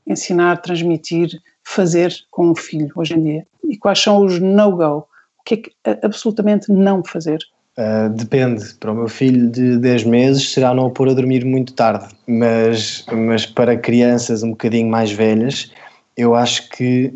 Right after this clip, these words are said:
Speaker 2: ahm, completamente conversa à parte da, da pandemia, mas, eh, mesmo t-, t-, estamos a falar de crianças que hoje em dia se habituaram a não ouvir um não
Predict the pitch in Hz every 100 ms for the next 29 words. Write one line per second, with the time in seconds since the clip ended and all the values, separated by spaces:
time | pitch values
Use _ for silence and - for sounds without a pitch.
0 | - 113 110 107 107 107 - _ - -
1 | 104 139 - 131 135 139 131 117 127 131
2 | 131 120 127 123 117 - 120 117 110 110
3 | 120 107 117 120 110 104 110 110 113 113
4 | 113 117 - - - - 143 139 139 131
5 | 135 131 127 127 127 - 127 120 113 101
6 | 120 117 110 - 123 117 120 120 120 120
7 | 123 120 120 120 120 117 120 117 113 113